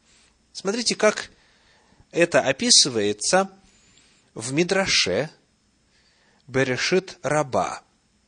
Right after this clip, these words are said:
двадцать шестой раздел. Касательно чистого сказано так: «Это скот, который будет определен как чистый для Израиля».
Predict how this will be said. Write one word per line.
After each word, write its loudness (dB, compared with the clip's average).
двадцать -4
шестой -6
раздел. -12
Касательно -2
чистого 0
сказано -4
так: -8
«Это 2
скот, -2
который 4
будет -2
определен 0
как 0
чистый -2
для 0
Израиля». -2